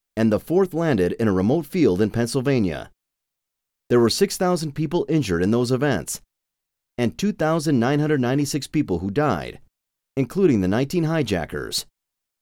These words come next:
In response, President George W. Bush declared a global war on terrorism.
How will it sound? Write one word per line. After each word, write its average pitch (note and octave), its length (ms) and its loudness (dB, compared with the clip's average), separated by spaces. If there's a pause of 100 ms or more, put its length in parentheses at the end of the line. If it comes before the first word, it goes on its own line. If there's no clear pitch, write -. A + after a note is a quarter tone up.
(360)
In D#3 120 4
response, C3+ 680 0 (640)
President C3 420 2
George E3 400 2
W. D3 300 0
Bush B2 340 2
declared D#3+ 380 -2
a A2+ 80 0
global D#3 320 0
war C#3 260 2
on G2+ 140 -2
terrorism. F#2 680 0